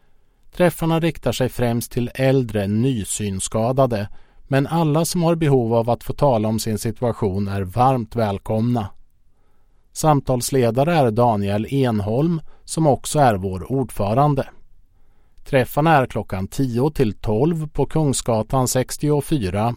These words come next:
Uppsala. Datum: femte mars med sista anmälan tredje mars klockan tretton.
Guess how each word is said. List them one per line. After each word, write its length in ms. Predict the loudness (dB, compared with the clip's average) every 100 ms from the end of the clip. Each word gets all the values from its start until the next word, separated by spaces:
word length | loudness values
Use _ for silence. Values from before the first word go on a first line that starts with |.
| -4
Uppsala. 680 | -4 -4 -2 -2 -2 -4 -4 -14 _ _ _ _ _ _ -6
Datum: 760 | 4 4 4 0 -2 -2 -6 -14 -20 -20 -20 -20 _
femte 460 | -2 0 0 0 2
mars 440 | 4 4 0 -4
med 280 | -2 -2 -2
sista 380 | -2 -2 0 0
anmälan 680 | 2 2 2 2 2 0 -2
tredje 460 | -6 -2 0 0 0
mars 300 | 0 -2 -6
klockan 420 | -8 -8 -8 -8
tretton. 640 | -4 -4 -4 -4 -4 -4